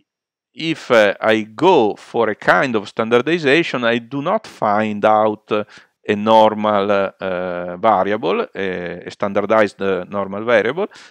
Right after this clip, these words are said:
but I found something that, uh, in some sense is standardized as well, uh, that is a student's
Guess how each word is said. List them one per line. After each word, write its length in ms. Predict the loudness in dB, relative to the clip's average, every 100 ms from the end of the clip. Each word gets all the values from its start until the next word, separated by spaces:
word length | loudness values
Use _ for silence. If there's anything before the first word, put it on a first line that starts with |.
| _
but 320 | 0 2 2 -2
I 340 | -4 -2 -4
found 800 | -2 -2 0 0 -2 -8 -6 -6 -6
something 640 | -2 0 0 -4 -8 -6
that, 540 | -6 -4 2 2 0 -4
uh, 640 | -2 -2 -4 -8 -10 -12 -16 -16
in 100 | -10
some 200 | -10 -4
sense 320 | -4 -4 -4
is 140 | -10
standardized 640 | -4 -2 -2 2 6 6 4
as 160 | -6 -2
well, 400 | 2 2 2 -2
uh, 600 | -6 -20 _ _ -4 0
that 260 | 0 -4
is 260 | -6 -8 -2
a 300 | -4 -2 -4
student's 760 | -4 -8 -4 -2 -2 -2 -6